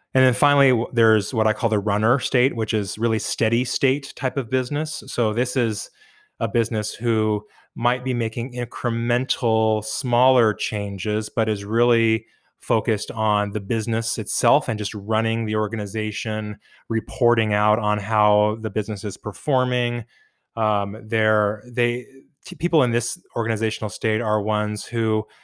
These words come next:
you know, are traditionally, like, business managers, um, the type of people who do a lot of reporting around how the business is, is re-, is, is, is going is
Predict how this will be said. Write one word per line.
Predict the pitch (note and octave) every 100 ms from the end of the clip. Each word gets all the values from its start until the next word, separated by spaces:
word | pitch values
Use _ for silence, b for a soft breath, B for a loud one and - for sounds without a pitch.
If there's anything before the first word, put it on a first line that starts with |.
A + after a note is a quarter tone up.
| b b b -
you | A2+
know, | A2+ A2
are | A2 G#2+ G#2+ G#2 G#2+ - _ _ -
traditionally, | D3 C#3 - C3
like, | G#2+ G2+
business | B2+ A#2+ B2+ -
managers, | A#2+ A#2 A#2 A2+ A#2+ A#2 A#2 A2+ A2 -
um, | A2+ G#2 G#2 G2+ G#2+
the | A2
type | - A#2
of | A#2
people | A#2 A#2
who | G#2+
do | G#2+ A2+
a | G#2+
lot | G#2 G#2+
of | G2+
reporting | G2+ - A2+ G#2+ G#2+ G#2 G#2 b b b b b b
around | A2+ G#2+ G#2 G#2 G#2+ G#2 G#2
how | - A2 G#2+ G#2 G#2 G#2 G#2+
the | G#2+
business | G2+ G#2+ G2+ G2+ A2
is, | G#2 G2 - - _ -
is | A#2 G#2 A2
re-, | A2 - _
is, | A#2 G#2 A2
is, | A2 G#2
is | F2 G#2+ -
going | A2+ A2 A#2 A#2+ B2+ - -
is | A#2 A2+ G#2+ -